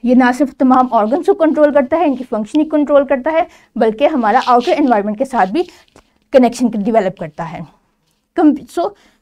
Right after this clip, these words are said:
हम कह सकते हैं कि ब्रेन एक कंप्यूटर की तरह काम करता है। बाकी तमाम ऑर्गन्स की तरह ब्रेन भी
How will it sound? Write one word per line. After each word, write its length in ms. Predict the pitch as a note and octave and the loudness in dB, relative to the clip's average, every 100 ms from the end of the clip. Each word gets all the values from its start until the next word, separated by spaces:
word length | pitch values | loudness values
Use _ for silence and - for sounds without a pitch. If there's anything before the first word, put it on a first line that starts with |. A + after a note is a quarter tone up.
| _ | _
हम 140 | E4 | -2
कह 160 | D4+ G#4 | 0 0
सकते 280 | E4+ C4 C4+ | -2 -2 0
हैं 140 | C#4+ | 2
कि 100 | D#4 | 2
ब्रेन 400 | A#3 G#3+ A#3 C#4 | 0 0 0 0
एक 180 | D4+ D4+ | -2 -2
कंप्यूटर 420 | E4+ C#4 D#4+ E4 | 0 0 0 0
की 120 | A#3 | -2
तरह 180 | A3 F#3+ | -2 -2
काम 240 | - F#3+ | -4 -10
करता 300 | F3+ G3 F#3+ | -6 -8 -4
है। 180 | A3+ D#4+ - - - - - - - - _ _ - _ _ - - C4 | -2 -2 -4 -20 -20 -20 -20 -20 -20 -20 _ _ -20 _ _ -20 -10 0
बाकी 280 | B3+ C4 G4 | 2 4 0
तमाम 280 | G4+ G#4 | 0 -4
ऑर्गन्स 420 | F#4+ C#4 A#3+ D#4 - | 2 2 2 0 0
की 100 | D4 | -2
तरह 340 | G#3+ G3 C#4+ - _ - - | -2 -2 -4 -8 _ -12 -4
ब्रेन 460 | G3+ C#4+ E4+ G#4 C#4+ | -2 0 0 -2 2
भी 380 | C4 D#4 E4 | 2 2 -2